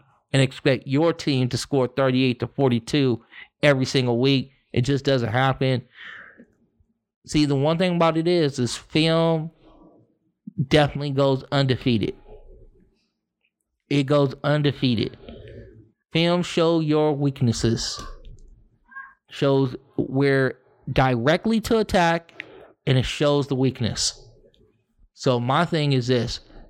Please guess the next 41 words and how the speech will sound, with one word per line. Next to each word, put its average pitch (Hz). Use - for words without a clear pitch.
is 117
that, 131
okay, 165
you 151
know, 147
you 151
got 151
weak-, 160
you 139
got 139
weakness 160
on 156
the 139
back 156
end. 180
Let's -
just 123
stack 131
the 135
front. -
Stack 131
it. 113
Make 131
sure 135
these 131
guys 131
are 113
suffocating, 123
that 113
they're 131
not 123
getting 147
passes 123
off. 110
Passes 143
are 135
being 131
deflected, 135
putting 160
them 143
in 127